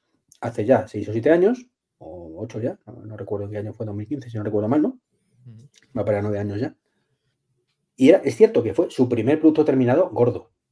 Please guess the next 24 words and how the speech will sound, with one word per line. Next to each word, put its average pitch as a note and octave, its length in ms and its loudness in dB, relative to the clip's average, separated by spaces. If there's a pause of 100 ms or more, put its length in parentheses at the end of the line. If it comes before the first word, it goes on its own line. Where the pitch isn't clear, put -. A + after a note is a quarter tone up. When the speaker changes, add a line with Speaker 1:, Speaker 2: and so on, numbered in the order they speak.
(180)
Speaker 1:
¿vale? G#2 200 -10
Los F#2+ 180 -14
AirTags, G#2+ 560 -4 (340)
todo, G#2 160 -4
a - 140 -6
lo G#2+ 80 -8
mejor, E3+ 320 -2 (540)
fíjate F3+ 240 6
lo C3+ 80 6
que A#2+ 60 4
te A#2+ 60 2
digo, B2+ 300 2
a - 80 -4
lo A#2+ 60 0
mejor A#2 180 0
los G3 100 2
AirTags G3 300 0
sí G#3 100 -2
son B2 220 0
de, G#2+ 100 -4 (100)
de, G#2 680 -2
de A2+ 160 -2
Tim A2 180 -4
Cook. - 160 -14